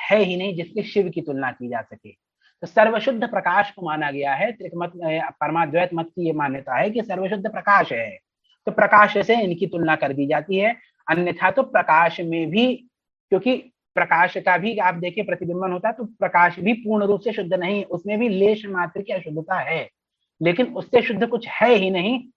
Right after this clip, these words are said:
तो शिव की तुलना करे तो किससे करे, तो इसलिए प्रकाश से कर दी जाती है।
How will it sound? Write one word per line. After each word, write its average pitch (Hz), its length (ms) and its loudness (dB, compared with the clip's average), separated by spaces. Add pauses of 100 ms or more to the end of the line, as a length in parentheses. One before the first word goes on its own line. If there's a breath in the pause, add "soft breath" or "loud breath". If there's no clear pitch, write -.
(160)
तो 202 60 4
शिव 220 280 0
की 233 100 -2
तुलना 214 300 0
करे 214 260 6
तो 233 100 0
किससे - 300 -4
करे, 196 160 6
तो 208 80 2
इसलिए 202 200 -2
प्रकाश 160 360 0
से 147 80 -6
कर 127 160 -8
दी 123 140 -6
जाती 113 340 -8
है। 107 100 -20